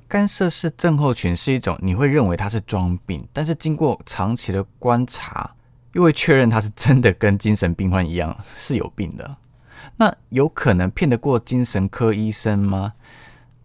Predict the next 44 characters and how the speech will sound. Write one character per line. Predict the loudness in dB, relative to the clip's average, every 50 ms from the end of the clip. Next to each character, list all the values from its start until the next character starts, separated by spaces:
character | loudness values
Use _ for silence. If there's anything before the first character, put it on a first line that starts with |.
| _
嗯， | -2 0 2 2 2 2 2 2 2 2 2 2 0 0 -2 -2 -4 -4 -6 _ _ -16
通 | -2 0 0 0 0 0
常 | 0 0 0
在 | 0 0 -4
诊 | -4 -2 -2 -2 0
断 | 0 0 -2 0
这 | -2 -2
个 | -4 -4
疾 | -6 -6 -6 -6 -4
病 | -2 0 0
的 | 0
时 | 0 -4 -6 -6 -6 -4
候， | 0 0 0 0 -2 -6 -10
或 | -10 -4 -2 -2
是 | 0 0 -2 -2 -4
发 | -4 -2 -2 -2 -2 -2
生 | -2 -2 -4 -2
在 | 0 0 -2 -2
犯 | -4 -2 -2 0 0 0
人 | -2 -2 -4
身 | -4 -4 -4 -4 -2
上 | -2 -2 -4 -4
的 | -4 -6
时 | -8 -10 -10 -10 -12 -14
候， | -10 -8 -8 -8 -8 -12 -16 -20 -20 -20 -20 -20 -20 -20 _ _ _ _ _ -20 -8 -2
不 | -2 -2 -2
会 | 0 0 0 0 0
是 | 0 -2 -4 -6 -6 -4
一 | -4 -4 -4
个 | -2 0 0 0 0
医 | 0 -2 -2 -2
生 | 0 2 2 2
来 | 2 0 -4
诊 | -4 -6 -8 -8 -6
断 | -6 -6 -6 -6 -8
的， | -12 -14 -16 -16 -8
因 | -4 -2 0
为 | 0
刚 | 0 0 0 0
刚 | 0 0
有 | 0 0
提 | -2 -4 -6 -8 -6
到 | -4 -2 -4 -4
嘛， | -4 -8